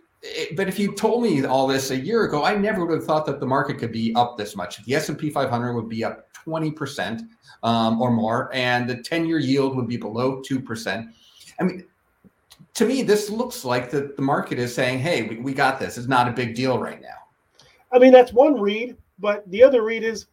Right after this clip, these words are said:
Speaker 2: "Welcome to tina." I mean, <laughs> there aren't that many alternatives, um, which is kind of what the, the, the term means. There is no alternative. And investors are, are, are hunting for yield. You know, you, you had a bunch of, you know,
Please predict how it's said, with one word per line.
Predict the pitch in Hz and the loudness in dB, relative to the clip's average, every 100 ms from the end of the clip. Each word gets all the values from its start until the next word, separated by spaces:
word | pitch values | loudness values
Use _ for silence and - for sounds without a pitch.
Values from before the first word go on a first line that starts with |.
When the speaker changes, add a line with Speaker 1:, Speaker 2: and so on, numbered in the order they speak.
| _ | _
Speaker 2:
"Welcome | 190 - 254 226 | 4 6 6 2
to | 226 | -6
tina." | 226 269 247 123 _ _ _ - | -2 0 0 -2 _ _ _ -6
I | |
mean, | 190 214 196 190 165 762 - | -4 -2 -4 -4 -8 -12 -16
<laughs> | - - | -20 -6
there | 196 214 | 0 6
aren't | 233 233 | 4 4
that | 233 202 | -2 0
many | 208 220 208 | -2 0 0
alternatives, | 190 214 302 196 131 139 - _ _ | 0 2 2 2 -6 -14 -20 _ _
um, | 175 160 156 156 160 185 180 _ | -2 0 -4 -8 -14 _ -20 _
which | 180 190 | -12 -10
is | 170 - | -14 -6
kind | 180 | -4
of | 165 | -2
what | 170 | -2
the, | 160 - | -2 0
the, | 165 - | -2 0
the | 165 | -4
term | - 190 175 170 | -2 -2 0 0
means. | 202 190 147 135 | -4 -4 -8 -8
There | 151 165 | -4 -2
is | 208 180 | -2 0
no | 175 185 | -2 -2
alternative. | 165 170 165 180 202 156 _ _ _ _ | 0 0 0 -4 -4 -6 _ _ _ _
And | 180 175 175 180 - _ _ _ _ | 0 0 0 -4 -10 _ _ _ _
investors | 165 175 190 214 196 - | -4 -4 -4 -2 -2 0
are, | 190 180 175 175 - | 0 4 6 4 2
are, | 165 165 - | 2 2 0
are | 165 151 | -4 -4
hunting | 180 185 208 | -6 -6 -10
for | 196 190 | -10 -10
yield. | 175 175 190 214 _ _ _ _ _ _ | -6 -4 -4 -6 _ _ _ _ _ _
You | - 160 | -12 -2
know, | 165 | 0
you, | 170 180 180 | 0 -6 -6
you | 175 | 0
had | 170 165 | 2 2
a | |
bunch | 139 175 180 - | 0 -2 0 -2
of, | 175 151 _ _ - | -4 -4 _ _ -12
you | 156 | -10
know, | 151 156 | -10 -12